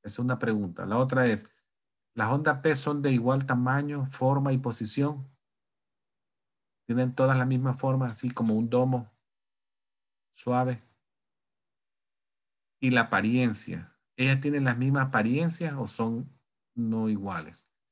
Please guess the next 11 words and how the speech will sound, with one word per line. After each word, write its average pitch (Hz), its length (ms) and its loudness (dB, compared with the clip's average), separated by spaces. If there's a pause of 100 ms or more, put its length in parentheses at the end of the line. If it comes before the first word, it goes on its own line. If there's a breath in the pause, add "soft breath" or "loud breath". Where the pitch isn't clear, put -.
(760)
La 117 140 0
medida 139 460 4
son, 117 360 2
dijimos 143 380 0
que 147 120 0
era 139 120 4
un 147 140 0
approx 143 800 -2
de 104 100 2
diez, 131 720 2 (200)
máximo 139 680 0